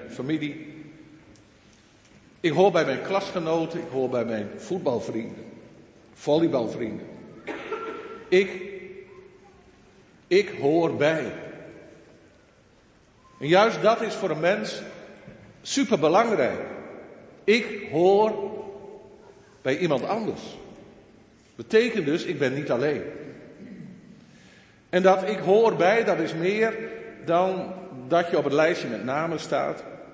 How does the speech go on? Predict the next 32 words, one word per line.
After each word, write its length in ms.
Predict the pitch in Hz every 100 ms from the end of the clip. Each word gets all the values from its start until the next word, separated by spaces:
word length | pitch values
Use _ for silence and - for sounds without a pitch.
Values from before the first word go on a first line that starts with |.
| - - - - - -
Nee, 220 | 151 165
ik 120 | 165 165
hoor 240 | 151 143
bij, 580 | 139 156 185 190 - -
daar 120 | 127 120
hoor 220 | 123 120
ik 140 | 165
dan 180 | 170 143
in. 200 | 127 127 - - - - - - - _
Ik 160 | - 160
ben 180 | 156 139
ook 200 | 117 240
opgenomen. 560 | 233 - 143 110 117 113 - - - - -
Opgenomen 640 | 175 208 208 185 190 151 185
in 100 | 135
mijn 120 | 110
gezin. 500 | 120 110 147 165 - - - - - - - - -
Opgenomen 640 | - 220 233 202 202 202
in 100 | 165
de 100 | 156
klas 300 | - 196 208
waar 120 | 196 147
ik 140 | 113
deel 240 | 151 190
van 180 | 185 170
uitmaak. 560 | 139 156 131 131 127 139 - - - - - -
Opgenomen 720 | 220 233 220 190 185 180 165
in 100 | 131
mijn 180 | 120 113
vriendenkring. 680 | 143 170 165 123 113 107 110 - - - - - -
Ik 300 | 180 196 185
maak 360 | 135 147 170